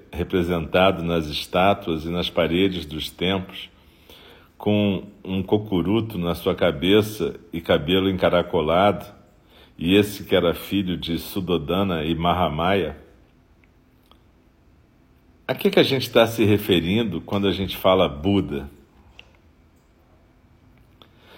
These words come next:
Nessa altura, Vimalakirti já não estava mais respondendo às perguntas de Manjushri. Agora era Vimalakirti que fazia perguntas e Manjushri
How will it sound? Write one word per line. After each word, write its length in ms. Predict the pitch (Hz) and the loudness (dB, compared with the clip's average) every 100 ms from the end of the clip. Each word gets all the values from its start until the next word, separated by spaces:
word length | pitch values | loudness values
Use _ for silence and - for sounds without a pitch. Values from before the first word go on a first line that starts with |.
| - 110 | -4 2
Nessa 240 | 113 110 | 4 4
altura, 500 | 82 - 117 87 71 - - - | 4 2 2 2 -2 -8 -20 -6
Vimalakirti 920 | 92 110 101 85 - - 123 127 87 | -2 2 4 4 0 0 0 0 -2
já 160 | 104 101 | 0 0
não 80 | |
estava 320 | 92 - 98 92 | 0 2 2 2
mais 300 | 92 98 98 | 2 2 0
respondendo 640 | 95 - 92 78 92 98 | -2 -2 -4 0 0 0
às 100 | 92 | -2
perguntas 720 | 98 87 73 87 92 98 92 | -2 -2 -2 -4 -4 -4 -4
de 140 | 90 90 | -4 -4
Manjushri. 880 | 92 98 90 80 82 80 71 - - - _ _ _ _ - - - | -2 -2 -4 -4 -4 -4 -8 -10 -16 -20 _ _ _ _ -20 -20 -6
Agora 520 | 82 76 87 104 117 | -4 2 6 8 8
era 320 | 113 104 92 | 6 6 4
Vimalakirti 880 | 80 107 107 92 78 - 104 110 - | 2 2 4 2 0 -2 0 0 -4
que 140 | - 107 | -8 0
fazia 320 | 101 90 95 | 2 2 0
perguntas 760 | 92 87 76 92 110 117 110 | 0 -2 -2 -2 -2 -4 -4
e 60 | 107 | -2
Manjushri 960 | 101 90 80 - 107 110 - 85 73 | 0 0 -2 0 0 0 -4 -6 -8